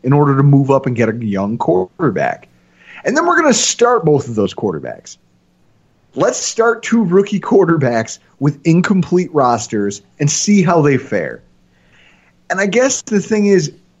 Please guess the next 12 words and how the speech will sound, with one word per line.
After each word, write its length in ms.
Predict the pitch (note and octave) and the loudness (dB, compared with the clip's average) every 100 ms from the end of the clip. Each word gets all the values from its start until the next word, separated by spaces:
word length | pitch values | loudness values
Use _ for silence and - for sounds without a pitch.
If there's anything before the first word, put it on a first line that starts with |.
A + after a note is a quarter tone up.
| _ _ | _ _
the 140 | D3 G#3 | 0 2
Bills 540 | D3+ G4+ G4 G4 - | 2 4 4 2 0
somehow 420 | E4 F#4 G4 E4+ | 0 2 2 2
still 580 | E4+ - - F#4 - E4 | 2 0 -2 2 2 2
didn't 360 | G#3+ - F4+ F4 | 2 2 0 -6
finish 400 | - F4+ F#4 F#4 | -4 -2 -2 -2
in 80 | |
the 80 | F#4 | -4
basement 540 | A#3+ A3 C4+ D4+ D#4+ D#4+ | 0 -2 -2 -6 -10 -8
of 40 | |
the 80 | F4 | -4
division. 720 | E4+ D#4+ G#4 - - F3 - | -4 -2 -2 -2 -2 -6 -6